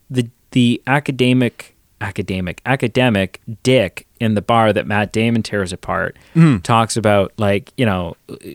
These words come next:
Speaker 1: he says his retort is, "Yeah, but I'll have a degree."
Speaker 2: Mm.
Speaker 1: And that was something we were talking about today. What is the difference between a degree and knowledge?
Speaker 2: Hmm.
Speaker 1: Piece of paper.
Speaker 2: Yeah.
Speaker 1: Piece of paper.
Speaker 2: Mm-hmm.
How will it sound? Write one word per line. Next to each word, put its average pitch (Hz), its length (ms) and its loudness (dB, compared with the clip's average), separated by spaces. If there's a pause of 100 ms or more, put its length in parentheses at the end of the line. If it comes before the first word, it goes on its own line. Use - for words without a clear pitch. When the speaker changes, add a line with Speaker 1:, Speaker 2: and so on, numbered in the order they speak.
(160)
Speaker 1:
he 123 140 -6
says 104 360 -2
his 110 340 0
retort 165 480 4
is, 110 220 0
"Yeah, 135 240 4
but 104 120 0
I'll 107 140 0
have 98 200 -4
a 92 40 -12
degree." 110 520 -6 (380)
Speaker 2:
Mm. 104 440 -6 (1500)
Speaker 1:
And 131 380 2 (140)
that 101 220 -2
was 98 140 0
something 101 260 -2
we 98 60 0
were 98 80 0
talking 90 280 -8
about 90 180 -4
today. 151 240 0
What 127 180 0
is 190 100 -2
the 156 60 -4
difference 156 340 -2
between 117 360 -4
a 104 60 0
degree 113 680 -4
and 104 140 -4
knowledge? 120 520 -4 (180)
Speaker 2:
Hmm. 127 280 2 (960)
Speaker 1:
Piece 139 180 -4
of - 60 -12
paper. - 380 -6 (280)
Speaker 2:
Yeah. 101 260 -2 (800)
Speaker 1:
Piece 240 200 -2
of 196 60 -10
paper. - 440 -2 (140)
Speaker 2:
Mm-hmm. 127 300 0